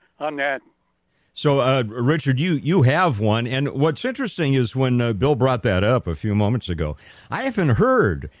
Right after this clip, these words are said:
Speaker 2: about whole house fans for a, a long time. Are they out of vogue, or is it just we're not hearing about them?
Speaker 1: I don't know. I, I have a, a, a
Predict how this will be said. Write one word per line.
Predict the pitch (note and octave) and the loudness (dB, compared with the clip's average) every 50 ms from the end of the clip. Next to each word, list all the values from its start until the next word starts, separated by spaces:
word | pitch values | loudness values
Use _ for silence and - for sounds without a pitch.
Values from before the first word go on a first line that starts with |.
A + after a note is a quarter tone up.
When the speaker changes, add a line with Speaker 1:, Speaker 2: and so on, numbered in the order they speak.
| _ _ _ - | _ _ _ -6
Speaker 2:
about | - A2 A2 B2+ B2 B2 G#2+ | -4 0 0 2 2 2 2
whole | G2 B2+ C3 A#2+ | 4 4 4 4
house | G#2+ A#2 A2+ A2 G#2+ G2+ - | 4 4 2 2 2 0 -2
fans | - - - A2 A#2 A#2+ A#2+ B2 B2 A2 - | -4 -4 -2 -2 0 0 0 0 -2 -2 -4
for | - - A#2+ A2 | -4 0 2 2
a, | G#2 G#2+ - | 2 2 0
a | - G#2+ G#2 | 0 -2 0
long | G#2 G#2+ C3+ D#3 D3+ C#3 A2 | 0 0 0 0 0 -2 -4
time. | - - D3 D3 C#3+ B2+ | -4 -4 -2 -2 -2 0
Are | F#2+ - A2 | 0 0 2
they | A#2 A#2+ B2+ | 2 2 2
out | B2+ C3+ C#3 | 2 2 2
of | C3 A#2 G2 | 2 0 0
vogue, | F2+ E2+ E2+ A#2+ D3 G3 A3+ B3 B3+ G#3 E3+ | 0 0 2 2 4 4 4 2 0 0 0
or | C#3+ B2+ | 0 2
is | B2+ A2+ F#2+ | 2 0 -2
it | B2+ A2 | -4 -6
just | F#2 A2+ C3+ A#2+ - _ _ - - | -4 -4 -4 -4 -6 _ _ -18 -10
we're | A2+ A#2+ A#2+ | -4 -2 -2
not | A#2+ A#2+ A#2 G#2+ | 0 0 2 2
hearing | G#2+ A2+ A2+ A2 F#2+ | 2 2 0 0 -2
about | D#2+ D2+ D2 C#2+ C2+ C2 | -4 -4 -6 -6 -8 -8
them? | - A#1 A1+ G#1+ _ _ _ _ _ _ _ _ _ _ _ _ _ _ _ _ _ _ _ _ _ _ _ _ _ _ _ _ _ _ _ _ _ _ _ _ _ _ _ _ _ _ - - | -10 -14 -14 -16 _ _ _ _ _ _ _ _ _ _ _ _ _ _ _ _ _ _ _ _ _ _ _ _ _ _ _ _ _ _ _ _ _ _ _ _ _ _ _ _ _ _ -20 -16
Speaker 1:
I | - G3 G3 G3+ G#3+ | -10 -6 -4 -4 -4
don't | A#3 B3 B3 A#3 | -4 -6 -6 -4
know. | A#3 C4+ | -4 -2
I, | A#3 - F3+ G#3+ F#3+ D#3 E3 G3+ C4 | -2 -2 -2 -4 -4 -4 -4 -4 -2
I | |
have | B3+ G#3 A3+ B3 B3+ G#3+ | -2 -2 -4 -4 -4 -4
a, | F3 D#3+ D3+ D3 D3+ D#3 - | -4 -4 -4 -4 -6 -6 -8
a, | D#3+ D3+ D3 C#3+ C#3+ _ _ - | -8 -6 -6 -6 -8 _ _ -14
a | F#3 E3+ | -14 -14